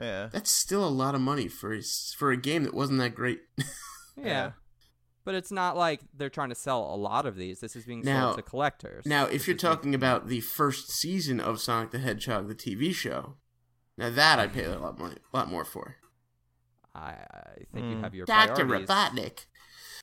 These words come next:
Speaker 3: Everybody loves chili dogs. Uh, that show is fucking deplorable. Don't they have a new Sonic the Hedgehog show?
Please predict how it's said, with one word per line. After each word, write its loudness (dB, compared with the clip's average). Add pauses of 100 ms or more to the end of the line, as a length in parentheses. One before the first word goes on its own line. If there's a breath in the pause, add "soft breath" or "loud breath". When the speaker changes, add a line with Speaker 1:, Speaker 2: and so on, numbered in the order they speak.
(320)
Speaker 3:
Everybody 0
loves -8
chili -10
dogs. -16 (240)
Uh, -6
that -4
show -4
is -12 (100)
fucking -10 (240)
deplorable. -10 (580)
Don't -4
they -4
have -6
a -6
new -2
Sonic -8
the -8
Hedgehog -10
show? -12